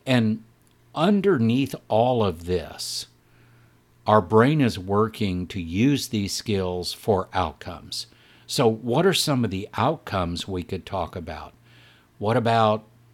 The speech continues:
problem solving, strategic thinking, planning? What about the ability to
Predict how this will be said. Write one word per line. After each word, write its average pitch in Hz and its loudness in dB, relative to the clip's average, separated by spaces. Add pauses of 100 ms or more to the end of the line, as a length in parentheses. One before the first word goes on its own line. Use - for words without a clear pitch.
(140)
problem 135 -2
solving, 78 -8 (460)
strategic 104 -6
thinking, 92 -6
planning? 107 -4 (640)
What 117 -2
about 117 2 (400)
the 104 0
ability 107 0
to 95 -6